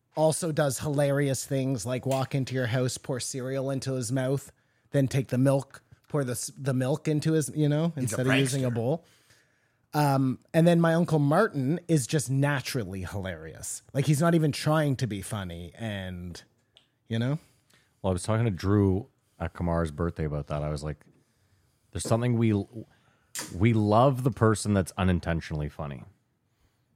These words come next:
Speaker 1: Yeah.
Speaker 3: Like when someone's ju-, like a, like a Carl Pilkington.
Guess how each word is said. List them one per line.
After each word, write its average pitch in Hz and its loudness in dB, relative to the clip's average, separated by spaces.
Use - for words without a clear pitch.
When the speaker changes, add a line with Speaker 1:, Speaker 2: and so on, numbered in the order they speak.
Speaker 1:
Yeah. 107 -4
Speaker 3:
Like 85 -4
when 95 2
someone's 101 2
ju-, 110 -6
like 98 0
a, 82 0
like 90 -4
a 95 -2
Carl 104 4
Pilkington. 80 -2